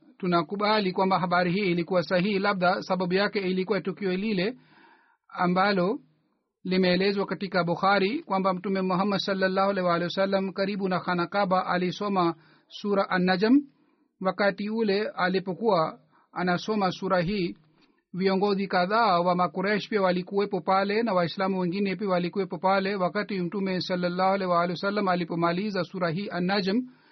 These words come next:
akasujudu, yani baada ya kumaliza sura An-Najm akasujudu pamoja naye.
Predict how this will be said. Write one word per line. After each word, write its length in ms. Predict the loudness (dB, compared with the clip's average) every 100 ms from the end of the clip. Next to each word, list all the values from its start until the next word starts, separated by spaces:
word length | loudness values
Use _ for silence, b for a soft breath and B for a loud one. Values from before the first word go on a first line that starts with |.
| B B
akasujudu, 1200 | -2 0 2 4 2 0 -4 0 2 2 2 0 -2 b b _ _ _ _ _ _ _ _ _ _ _ _ _ _ -10
yani 200 | -2 0
baada 280 | 2 2 2
ya 60 | 0
kumaliza 420 | 2 2 2 0
sura 220 | 0 0
An-Najm 300 | 2 2 0
akasujudu 720 | 0 0 -4 -4 -2 -2 -4 -4
pamoja 400 | -2 -2 0 0
naye. 440 | 2 2 2 -2